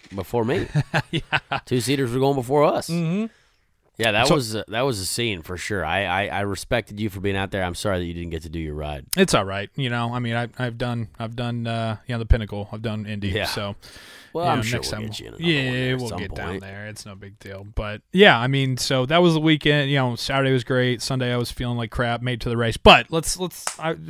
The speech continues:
Speaker 2: I got so many questions about starting from Friday all the way through Saturday with qualifying.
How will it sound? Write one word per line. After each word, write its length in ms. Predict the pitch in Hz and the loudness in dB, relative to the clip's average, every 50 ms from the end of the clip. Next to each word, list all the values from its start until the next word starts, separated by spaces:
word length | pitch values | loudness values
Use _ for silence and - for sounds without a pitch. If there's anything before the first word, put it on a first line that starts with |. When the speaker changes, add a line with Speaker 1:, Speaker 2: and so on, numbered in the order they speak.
| 165 156 156 | -10 -6 -6
Speaker 2:
I 60 | 151 | -4
got 140 | 151 151 - | -4 -4 -4
so 180 | - - 180 | -2 -2 0
many 140 | 175 175 165 | 0 0 0
questions 480 | - - 143 139 - - - 139 127 120 | 0 0 -2 -2 -2 -2 -6 -6 -6 -4
about 300 | 120 127 117 117 113 - - - - - _ | -4 -2 -2 -4 -4 -6 -14 -20 -20 -20 _
starting 300 | - - 160 139 131 123 | -4 -2 0 0 0 -4
from 180 | - 127 117 110 | -6 -8 -8 -8
Friday 600 | - - 151 143 143 143 135 135 131 131 135 123 | -4 -2 0 2 2 2 2 0 0 -2 -2 -2
all 160 | 120 131 127 | -2 0 0
the 40 | 127 | 0
way 60 | 123 | -2
through 160 | 117 - 117 | -2 -4 -6
Saturday 460 | - - - - 139 135 135 135 131 123 | -6 -4 -4 -2 0 0 0 0 0 -2
with 120 | 120 - | -4 -6
qualifying. 800 | - - 123 120 120 117 - - 117 113 117 117 117 117 113 | -8 -8 -6 -6 -6 -8 -8 -8 -8 -6 -6 -6 -6 -6 -8